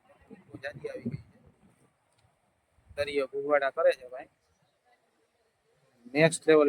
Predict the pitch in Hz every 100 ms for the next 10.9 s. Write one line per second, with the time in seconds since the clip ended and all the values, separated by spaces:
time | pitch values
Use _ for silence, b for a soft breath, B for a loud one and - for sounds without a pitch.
0 | 139 139 135 131 123 131 143 117 113 -
1 | - - - 180 160 135 135 123 120 -
2 | - - - _ _ _ _ _ _ _
3 | _ _ - _ - - 156 151 147 143
4 | 135 135 143 143 131 131 127 135 185 -
5 | - _ _ - - _ - - - _
6 | _ _ _ _ _ 135 139 139 131 127
7 | 147 139 - - - _ _ _ - _
8 | - _ _ _ _ _ - - - -
9 | - - - 135 135 131 127 123 - -
10 | - - 151 156 143 139 120 117 -